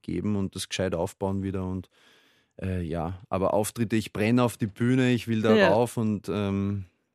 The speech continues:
Speaker 1: vor allem ist jetzt auch Österreich ist echt zu kurz gekommen. Ich hab, äh, letztes Jahr, ich glaub,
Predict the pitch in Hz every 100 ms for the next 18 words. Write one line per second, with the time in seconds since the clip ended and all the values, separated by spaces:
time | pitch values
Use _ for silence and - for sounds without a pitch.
0 | _ _ - - - - 104 117 110 123
1 | - 98 104 - 95 110 - 107 104 -
2 | 104 - 101 101 _ - 101 120 113 -
3 | 107 - 98 104 104 101 104 95 - -
4 | 101 95 90 98 - 104 101 95 98 98
5 | 101 - 101 92